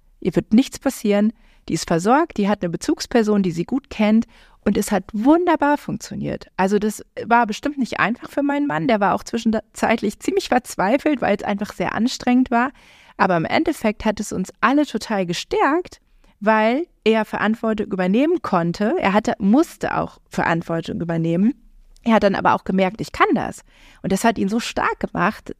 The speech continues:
Und mich hat es eben auch stark gemacht, weil ich gemerkt habe, es läuft, dass wir im Grunde genommen danach gesagt haben,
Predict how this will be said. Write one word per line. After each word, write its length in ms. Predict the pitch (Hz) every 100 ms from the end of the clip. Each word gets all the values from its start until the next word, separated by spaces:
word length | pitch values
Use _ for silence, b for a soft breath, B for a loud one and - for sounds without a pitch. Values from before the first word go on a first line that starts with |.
| -
Und 200 | - 208 - -
mich 380 | 185 233 262
hat 140 | 262 220
es 100 | 208
eben 200 | 190 196
auch 200 | - 220
stark 260 | - - 220
gemacht, 300 | 208 214 -
weil 100 | -
ich 100 | -
gemerkt 340 | 214 202 202
habe, 140 | 214 202
es 100 | -
läuft, 600 | 254 254 190 285 - - b b b b -
dass 240 | 220 -
wir 100 | 185
im 100 | 175
Grunde 260 | 190 330 311
genommen 220 | 202 180
danach 320 | 175 175 220
gesagt 360 | 220 208 226 254
haben, 220 | 247